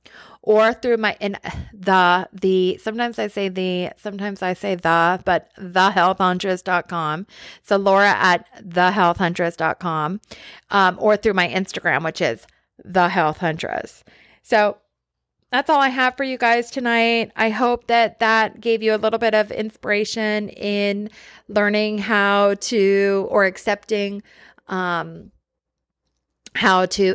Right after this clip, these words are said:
expect the unexpected, 'cause, um, it's a really,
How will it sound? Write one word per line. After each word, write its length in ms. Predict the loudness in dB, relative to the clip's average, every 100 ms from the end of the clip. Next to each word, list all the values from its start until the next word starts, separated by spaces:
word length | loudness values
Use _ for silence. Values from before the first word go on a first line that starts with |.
| 0
expect 440 | -4 -2 -4 -4
the 120 | 0
unexpected, 800 | 0 0 -2 -4 -4 -2 -2 0
'cause, 460 | 0 2 2 -2 -8
um, 360 | -4 -2 -2 -4
it's 220 | -6 -2
a 80 | -2
really, 580 | 0 0 2 2 2